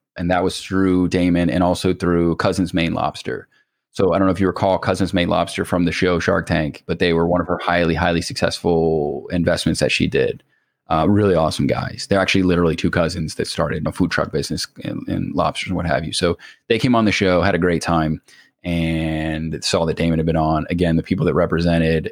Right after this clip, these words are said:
Damon also represented Cousins Maine Lobster. And then they reached out to Barbara, unbeknownst to me, and she was starting a podcast at the same time. And they said, "This would be a great for you to get exposure." So that was complete serendipity. I had nothing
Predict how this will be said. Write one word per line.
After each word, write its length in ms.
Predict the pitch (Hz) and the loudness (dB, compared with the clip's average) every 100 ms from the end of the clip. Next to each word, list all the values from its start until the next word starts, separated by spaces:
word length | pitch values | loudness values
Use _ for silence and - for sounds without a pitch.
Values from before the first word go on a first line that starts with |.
| - | -6
Damon 480 | 90 87 82 80 73 | 0 2 2 0 -2
also 260 | 90 85 85 | -2 -2 0
represented 400 | 82 80 85 80 | -2 0 -2 0
Cousins 260 | 90 82 82 | -2 -2 0
Maine 160 | 78 | 0
Lobster. 480 | 95 113 - 104 92 - - - | 2 0 0 0 0 -4 -20 -10
And 140 | 95 87 | -4 0
then 100 | 85 | 0
they 120 | 85 | 0
reached 180 | 80 - | 0 0
out 160 | 82 - | -2 -2
to 80 | |
Barbara, 540 | 87 87 82 82 80 76 - _ _ _ _ _ _ | 0 0 2 0 0 -2 -10 _ _ _ _ _ _
unbeknownst 480 | 71 92 87 85 - | 0 2 2 0 0
to 60 | 85 | 0
me, 380 | 85 80 80 - | 2 0 -2 -6
and 320 | 87 82 80 | -4 -4 -2
she 160 | - 92 | 0 0
was 100 | 82 | 0
starting 240 | 101 87 | 0 0
a 60 | 80 | 0
podcast 440 | 95 85 90 80 | 0 0 0 -2
at 80 | 87 | -2
the 60 | 87 | -2
same 220 | 90 85 | 0 0
time. 380 | 92 92 117 123 | 2 2 2 0
And 100 | 90 | 0
they 60 | 85 | 2
said, 160 | - 82 | 0 -2
"This 120 | - | 0
would 100 | 85 | 0
be 60 | |
a 40 | 78 | 0
great 220 | 82 78 | -2 -4
for 80 | - | -6
you 40 | |
to 40 | 80 | -4
get 120 | 82 | -6
exposure." 420 | - 82 71 - | -4 -2 -2 -6
So 120 | - 95 | -2 0
that 140 | 110 | 0
was 100 | 107 | -2
complete 380 | 87 - 104 90 | -4 0 0 2
serendipity. 480 | 95 85 82 92 87 | 0 2 2 0 0
I 40 | 80 | 0
had 160 | 80 | -2
nothing 560 | 82 87 82 - 87 | -4 -4 -6 -4 -4